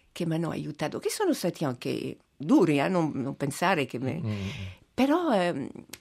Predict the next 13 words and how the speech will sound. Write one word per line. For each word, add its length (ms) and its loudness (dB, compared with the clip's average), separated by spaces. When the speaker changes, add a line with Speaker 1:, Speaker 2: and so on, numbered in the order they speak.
Speaker 1:
questa 320 0
m'ha 120 0
dato 240 -2
una 120 0
forza 680 -8
e 120 -2
poi 260 -2
io 100 -2
sentivo 760 -6
Dio. 360 -6
Speaker 2:
Mm. 120 -2
Speaker 1:
Proprio, 720 -2
ehm, 300 -8